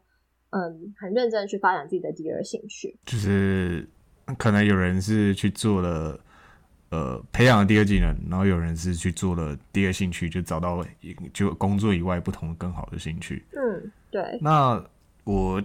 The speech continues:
Speaker 2: 接下来有点，就这一题可能会比较，会比较 challenge 一点，
Speaker 1: 嗯。
Speaker 2: 但 no offense，不好意思。那个，就是其实蛮多网络上的，就是网络，蛮，蛮多网络上的乡-，乡民在讲说，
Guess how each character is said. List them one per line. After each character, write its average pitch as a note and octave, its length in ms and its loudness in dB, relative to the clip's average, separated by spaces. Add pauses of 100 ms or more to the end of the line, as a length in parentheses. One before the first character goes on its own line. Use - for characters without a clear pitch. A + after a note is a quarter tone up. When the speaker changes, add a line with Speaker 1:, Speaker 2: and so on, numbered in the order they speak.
Speaker 2:
接 D3+ 280 -6
下 D#3+ 80 2
来 C3 120 6
有 F2+ 160 0
点， D#2+ 240 -6 (120)
就 A2+ 100 -8
这 C3+ 160 -2
一 C#3 60 -2
题 A2 120 -4
可 E2+ 140 -10
能 D#2+ 80 -12
会 F2+ 140 -8
比 - 120 -12
较， D2 320 -4 (140)
会 A2+ 120 -10
比 F#2 120 -12
较 F2+ 420 -6 (480)
challenge F#2 440 -8
一 D2 40 -10
点， - 160 -14 (120)
Speaker 1:
嗯。 - 40 -12
Speaker 2:
但 F2+ 320 -2 (140)
no G#2 340 -2
offense， E2 380 -6
不 F2 60 -12
好 C#2+ 120 -8
意 D#2+ 40 -10
思。 - 280 -16
那 A2 120 -6
个， F#2 320 -6 (600)
就 G3+ 120 6
是 G#3 40 6
其 B2 160 2
实 A#2+ 160 2
蛮 A#2 280 4
多 D#3+ 240 6
网 F#2+ 280 2
络 G2+ 80 2
上 G2+ 220 0
的， F#2+ 140 -4
就 D3+ 120 0
是 D3+ 160 2 (180)
网 G2 220 0
络， C3 180 -2
蛮， G2 240 -2
蛮 A#2+ 200 0
多 D#3 140 4
网 F#2 120 4
络 G2 80 2
上 G#2+ 180 2
的 F#2 60 0
乡-， F#2+ 360 -2 (100)
乡 A2 260 -2
民 F2 220 0
在 F#2 80 0
讲 - 260 -8
说， D#2 460 -6